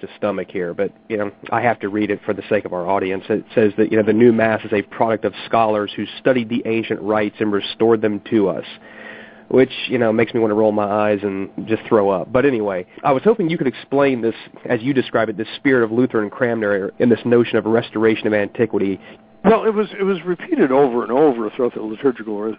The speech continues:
Speaker 2: revolution that we're getting antiquity restored. But, um, uh, the fact of the matter is that, that Dom Granger, the great Benedictine liturgist in, in, in France, the founder of the liturgical movement, in fact, in the eighteen forties,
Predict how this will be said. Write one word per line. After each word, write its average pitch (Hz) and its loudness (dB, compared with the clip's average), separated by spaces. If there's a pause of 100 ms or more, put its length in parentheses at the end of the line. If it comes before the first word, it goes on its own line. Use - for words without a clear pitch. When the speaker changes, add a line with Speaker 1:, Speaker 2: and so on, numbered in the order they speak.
Speaker 2:
revolution 113 2
that 107 -8
we're 120 0
getting 120 -2
antiquity 110 -2
restored. 110 2 (480)
But, 156 4 (220)
um, 120 0 (200)
uh, 101 -10 (480)
the 127 -2 (280)
fact 208 0
of 135 0
the 123 0
matter 127 4
is 120 -2
that, 107 -6
that 117 -4
Dom 139 2
Granger, 117 0
the 110 -4
great 113 -2
Benedictine 110 -4
liturgist 113 0
in, 104 -10
in, 104 -12
in 98 -10 (260)
France, 131 0
the - -8
founder 160 2
of 113 4
the 107 -2
liturgical 107 -4
movement, 101 -6
in 92 -14
fact, 95 -8
in 104 -8
the 110 -6
eighteen 110 -2
forties, 135 2